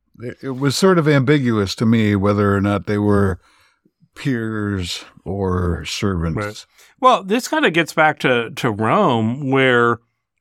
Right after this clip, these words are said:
Speaker 2: obviously being a slave wasn't great, but on the other hand, as a slave, you could be quite successful and you could have your own slaves. I mean, you know,
Speaker 1: Hmm.
Speaker 2: you, so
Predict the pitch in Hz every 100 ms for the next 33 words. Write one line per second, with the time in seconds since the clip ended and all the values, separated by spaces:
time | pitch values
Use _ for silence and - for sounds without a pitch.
0 | _ - 170 170 - 151 131 139 131 113
1 | 139 135 123 117 113 110 107 202 208 151
2 | 156 147 143 151 202 165 160 135 123 117
3 | - 135 170 135 127 151 156 139 - 123
4 | 135 127 - 127 131 - 233 226 127 135
5 | 139 135 135 117 98 120 160 180 - 196
6 | 202 202 - 151 160 147 - _ _ _
7 | - 185 165 139 147 175 143 160 160 170
8 | 107 110 - 190 175 160